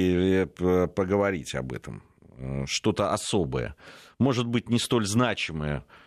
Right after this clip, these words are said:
э, то, что мы обсуждаем в итогах недели, там, э, в таких серьезных разговорах с политологами, а так просто что-то зацепило, резануло из того, что, э, происходило?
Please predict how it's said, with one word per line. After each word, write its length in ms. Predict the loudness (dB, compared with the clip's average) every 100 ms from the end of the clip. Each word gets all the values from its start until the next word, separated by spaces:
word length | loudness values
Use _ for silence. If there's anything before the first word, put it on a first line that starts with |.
| _
э, 160 | -4 -2
то, 80 | -2
что 140 | 0 2
мы 120 | 2
обсуждаем 540 | 0 -4 0 0 0
в 80 | -2
итогах 380 | 0 0 0 0
недели, 1040 | 0 4 4 4 2 2 2 2 0 -2 -4
там, 420 | -4 -2 -4 -6 -16 -20 _ -4
э, 160 | -2
в 200 | -2 -6 -6
таких 240 | -4 -2
серьезных 680 | 0 0 2 2 0 -2 -2
разговорах 460 | 0 0 0 0 -4
с 60 |
политологами, 840 | -4 -2 0 2 2 2 0 0 0
а 120 | 0
так 240 | -2 -4
просто 400 | -2 -2 -2 -4 -4 -10 -8
что-то 300 | -4 -2 -2
зацепило, 760 | -4 -2 -2 0 2 4 4
резануло 760 | 2 2 0 2 2 2 0 -2 -8 -14 -8
из 140 | -4
того, 240 | -4 -4
что, 320 | -6 -4 -4 -4 -12 -20 -18 -20 -6
э, 240 | -2 0
происходило? 680 | 0 -2 -2 -4 -4 -8 -10